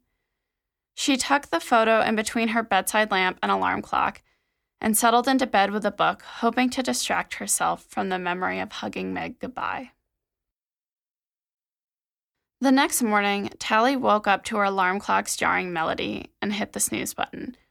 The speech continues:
opening one eye to glance at the time. Seven thirty? Was she late for school? Bleary-eyed, she then remembered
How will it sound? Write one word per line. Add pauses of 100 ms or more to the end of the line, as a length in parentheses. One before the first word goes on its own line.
(420)
opening
one
eye
to
glance
at
the
time. (960)
Seven
thirty? (360)
Was
she
late
for
school? (1080)
Bleary-eyed,
she
then
remembered